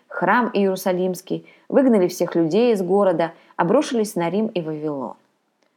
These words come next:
Сам он нашёл одиннадцать апостолов, допросил их и узнал, что один из них, Симон,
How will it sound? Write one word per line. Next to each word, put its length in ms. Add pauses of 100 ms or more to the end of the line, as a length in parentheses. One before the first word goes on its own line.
(160)
Сам 240
он 160
нашёл 360
одиннадцать 500
апостолов, 640 (120)
допросил 560
их 160
и 100
узнал, 460 (340)
что 200
один 260
из 140
них, 300
Симон, 540